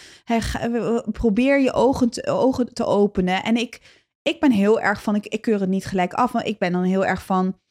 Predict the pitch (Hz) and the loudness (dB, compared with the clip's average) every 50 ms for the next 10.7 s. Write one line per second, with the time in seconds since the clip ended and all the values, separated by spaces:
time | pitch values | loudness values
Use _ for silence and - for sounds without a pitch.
0 | - - - _ _ _ - 185 - - 170 147 160 165 165 165 - 185 175 - | -20 -20 -20 _ _ _ -12 -8 -4 -2 0 0 2 2 0 0 0 -2 -2 0
1 | - 214 202 - - 214 196 - - 202 185 - - - - 165 165 165 160 165 | 0 0 0 2 2 2 2 2 0 -4 -4 -6 -6 -6 -4 -2 0 0 0 0
2 | 160 165 165 160 160 - - 180 170 175 180 - - 202 202 196 202 202 196 196 | 0 0 0 -2 -2 -2 -4 -2 -2 -2 -2 -4 -4 -4 -2 -2 -2 0 0 0
3 | 190 185 185 185 185 185 190 202 196 214 - - - 185 180 180 175 - - 240 | 0 0 0 0 0 0 0 -2 -4 -8 -8 -6 -4 -2 -2 -2 -2 -2 0 0
4 | 262 254 247 233 220 196 - - - 202 185 196 180 180 196 202 - - 214 196 | 2 2 2 2 0 -2 -4 -10 -12 -12 -10 -6 -4 -2 -2 -2 -2 0 0 0
5 | 196 190 - - 190 185 190 196 185 196 202 202 208 175 - 208 190 196 - 185 | 0 0 -2 -4 -4 -2 0 0 0 0 0 -2 -2 -2 -2 -2 -2 -2 -2 -2
6 | 180 180 170 170 170 165 170 170 170 170 170 - - - - - - - - - | 0 0 2 2 2 2 2 2 0 -2 -2 -4 -8 -20 -20 -20 -20 -20 -20 -14
7 | _ - 190 190 190 190 - - - _ _ _ _ _ _ _ - 185 170 180 | _ -2 2 2 2 2 0 -2 -8 _ _ _ _ _ _ _ -2 0 4 4
8 | 196 208 240 247 233 196 202 214 214 202 180 214 226 226 214 190 175 170 180 196 | 6 6 6 6 6 4 4 4 2 2 2 4 4 4 4 2 2 0 -2 -2
9 | - 190 - - 180 180 175 - 180 170 - - 185 180 180 175 170 - - - | -4 -6 -2 -2 0 0 0 0 -2 0 0 0 0 0 0 -2 -2 -4 -4 -2
10 | - 220 214 208 - - 180 175 180 175 165 - - | 2 2 2 2 0 0 0 0 0 -2 -4 -6 -10